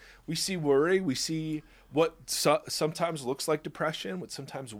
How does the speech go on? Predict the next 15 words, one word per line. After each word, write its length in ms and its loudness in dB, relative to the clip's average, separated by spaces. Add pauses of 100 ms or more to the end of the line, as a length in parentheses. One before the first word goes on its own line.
looks 320 -4
like 200 2
anxiety, 600 -4 (360)
sometimes 440 -2
looks 320 -4
like 240 -2
mania. 580 -2 (680)
Um, 460 2
we 100 2
don't 160 4
wanna 380 6
anachronize 720 0
all 200 -2
that, 300 0 (120)
but, 360 -2